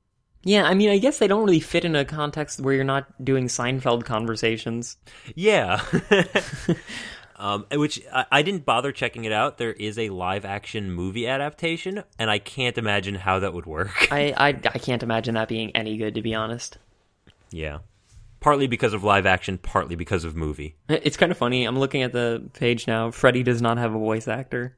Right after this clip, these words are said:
Speaker 2: <laughs>
Speaker 1: I mean, of course he doesn't, but it's just funny to look at.
Speaker 2: Freddy's really the key to the whole show. <laughs>
Speaker 1: <laughs> Yes.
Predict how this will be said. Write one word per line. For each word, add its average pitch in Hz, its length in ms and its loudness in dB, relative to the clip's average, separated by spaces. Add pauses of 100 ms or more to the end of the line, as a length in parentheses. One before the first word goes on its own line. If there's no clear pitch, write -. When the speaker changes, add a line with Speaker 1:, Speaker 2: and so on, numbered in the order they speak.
Speaker 2:
<laughs> - 120 -16
Speaker 1:
I 208 580 8
mean, 180 140 10
of 160 80 8
course 240 240 12
he 151 80 8
doesn't, 123 320 6
but 139 120 4
it's 139 120 2
just 160 160 -4
funny 135 180 2
to 117 80 0
look 113 380 -2
at. 113 280 -6 (2000)
Speaker 2:
Freddy's 180 500 6
really 120 240 6
the 92 80 4
key 104 200 0
to 90 80 2
the 85 80 2
whole 80 180 -8
show. - 320 -10
<laughs> - 160 0 (360)
Speaker 1:
<laughs> - 180 12
Yes. 147 440 4